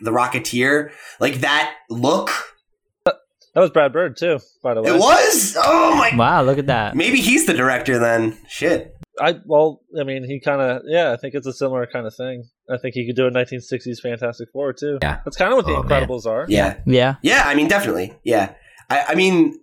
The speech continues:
Speaker 1: yeah, man, I feel like he, he would be a perfect pick for any of those movies. Not Red Son, but the other two, just because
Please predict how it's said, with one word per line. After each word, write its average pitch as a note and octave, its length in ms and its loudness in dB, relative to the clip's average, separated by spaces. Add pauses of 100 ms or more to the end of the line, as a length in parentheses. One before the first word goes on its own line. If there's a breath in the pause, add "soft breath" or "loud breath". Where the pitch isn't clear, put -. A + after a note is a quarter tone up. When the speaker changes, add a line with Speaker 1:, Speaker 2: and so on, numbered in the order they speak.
Speaker 1:
yeah, D#3 200 4
man, C3 180 2
I D#3+ 160 2
feel A3+ 180 4
like F#3 120 4
he, D#3+ 600 4 (200 soft breath)
he E3 120 2
would F#3 80 2
be E3+ 120 2
a D3+ 40 0
perfect A#2 540 -2
pick G#2 180 -4
for G#2 140 -2
any G#2+ 240 2
of G2+ 100 0
those G2+ 220 0
movies. G#2 260 -2
Not A3 300 2
Red C#3 220 0
Son, F#2+ 260 0
but A#2 320 2
the C3 100 2
other A#2+ 220 2
two, F#2+ 340 -2
just A2+ 180 -4
because A2 540 0